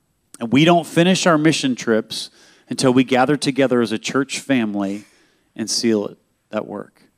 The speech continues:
And so that's why we're here today, is to celebrate what God has done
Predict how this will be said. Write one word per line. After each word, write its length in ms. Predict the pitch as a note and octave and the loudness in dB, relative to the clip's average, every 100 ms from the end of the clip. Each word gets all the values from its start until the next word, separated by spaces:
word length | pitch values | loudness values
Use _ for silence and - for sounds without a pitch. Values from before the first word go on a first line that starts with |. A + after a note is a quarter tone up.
| _ _ _ | _ _ _
And 100 | B2+ | -10
so 100 | - | -2
that's 240 | C3 C#3+ C#3 | 2 2 2
why 140 | D3 | 2
we're 120 | D3 | 4
here 160 | C3+ D#3 | 2 2
today, 420 | D3 E3 D3 B1 - | 2 2 0 -2 -10
is 120 | - | -6
to 100 | B2+ | -2
celebrate 640 | - - D#3 F3+ C#3 D3+ D3+ | -2 0 2 4 4 2 2
what 240 | C#3+ D3+ | 0 0
God 260 | C3 C3+ C3+ | 2 2 0
has 280 | D#3+ D3+ | -2 -4
done 420 | - A2+ G2 G#2 | -4 -4 -2 -6